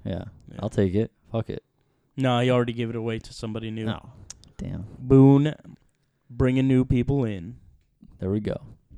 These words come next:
Speaker 1: Uh, so, yeah, I don't, I don't have anything else on the notes. Do you guys have anything to add? Any, any memes you saw this week that just really piqued your,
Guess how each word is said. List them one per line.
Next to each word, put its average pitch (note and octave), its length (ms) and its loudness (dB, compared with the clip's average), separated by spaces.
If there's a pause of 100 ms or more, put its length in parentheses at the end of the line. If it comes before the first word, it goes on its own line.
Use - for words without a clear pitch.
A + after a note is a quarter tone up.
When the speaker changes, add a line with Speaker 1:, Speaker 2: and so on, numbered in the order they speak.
(280)
Speaker 1:
Uh, G#2+ 280 4
so, A#2 140 -2
yeah, A#2 260 4
I G#2+ 80 4
don't, B2 260 2 (260)
I A2 60 0
don't A#2 120 4
have A2 140 6
anything G#2 280 6
else G#2 180 4
on G#2 100 2
the F#2+ 80 2
notes. F#2+ 380 0
Do F#2 80 -4
you F#2+ 80 -2
guys F#2 120 0
have F#2 100 -4
anything F#2 300 -2
to F#2 60 0
add? F#2 340 -2 (240)
Any, F#2 380 -2 (500)
any F#2 120 -6
memes F#2 340 -6
you F2 80 -10
saw F#2 260 -6
this F#2+ 200 -6
week F#2 200 -4
that F#2+ 200 -4
just F2+ 140 -8
really F#2 220 0
piqued - 340 -4
your, F2+ 260 -2